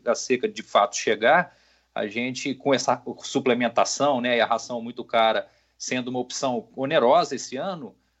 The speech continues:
o, esse animal poderia ficar no pasto. Então, esse, caso essa sinalização melhore, que é o que tá acontecendo, pode viabilizar um, um, uma decisão de confinamento aí meio de última hora e a gente atender um pouquinho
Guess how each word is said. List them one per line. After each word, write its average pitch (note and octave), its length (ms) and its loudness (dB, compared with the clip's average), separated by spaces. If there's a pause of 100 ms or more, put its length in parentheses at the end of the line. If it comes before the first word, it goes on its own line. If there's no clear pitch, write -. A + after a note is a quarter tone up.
(180)
o, B2 160 -6
esse B2+ 160 -6
animal E3 260 0
poderia F#3 380 -2
ficar G3 180 -4
no B3 80 -6
pasto. D#3 480 2
Então, E3+ 260 -4
esse, F3+ 520 -6 (160)
caso E3+ 340 4
essa D3 160 -2
sinalização B2 640 -4
melhore, B2 540 0
que C3+ 160 -4
é B2 60 2
o A#2+ 40 -2
que - 80 -14
tá A#2 60 -2
acontecendo, C#3 640 -2 (460)
pode E3+ 380 2
viabilizar C3+ 640 0
um, B2+ 340 -8
um, A#2+ 220 -8
uma B2 100 0
decisão B2+ 380 2
de A#2 80 -4
confinamento B2 680 0
aí A#2+ 100 2
meio A#2 240 4
de A#2 100 -6
última D3+ 320 0
hora D#3+ 340 6
e A3+ 320 0 (320)
a A#3+ 60 0
gente G#3 240 0
atender G#3 400 0
um F3+ 100 -2
pouquinho E3 840 -2